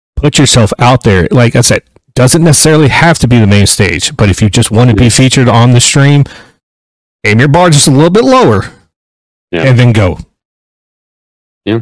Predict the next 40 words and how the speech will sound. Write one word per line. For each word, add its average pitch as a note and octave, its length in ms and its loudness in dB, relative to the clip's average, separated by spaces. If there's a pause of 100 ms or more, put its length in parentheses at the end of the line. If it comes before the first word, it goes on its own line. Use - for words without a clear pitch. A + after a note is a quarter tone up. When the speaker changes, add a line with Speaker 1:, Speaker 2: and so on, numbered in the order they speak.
(120)
Speaker 2:
I G2+ 100 2
did B2 120 4
hotfix A2+ 380 0
four A2 320 -2
times A#2+ 340 -2
before F#2+ 240 -4
I D#2+ 100 0
got E2 220 -4
to, E2+ 200 -8
to G2 160 -6
go F2+ 80 0
to E2+ 60 -2
A F2 80 -2
G E2 120 -8
D D#2+ 80 -6
Q. E2 320 -6 (220)
It's, - 320 -8 (120)
it's, - 460 -16 (260)
there's - 180 -2
nothing G2 280 -2
wrong F#2+ 220 0
with F2+ 140 -4
it. F#2 120 -2
I A2 40 -4
mean, G#2+ 200 -2 (320)
that's F#3 180 2
the C#3+ 100 -2
thing D3 160 2
is, A#2+ 180 0
is G#2+ 360 -2
the A#2+ 160 -6
social C#3+ 300 0
media B2 280 2
world A2+ 340 0
is G2 320 -6
you G2+ 180 -10
just, G2+ 300 -8
if G#2 140 -10
you A2 120 -2
want G#2 280 0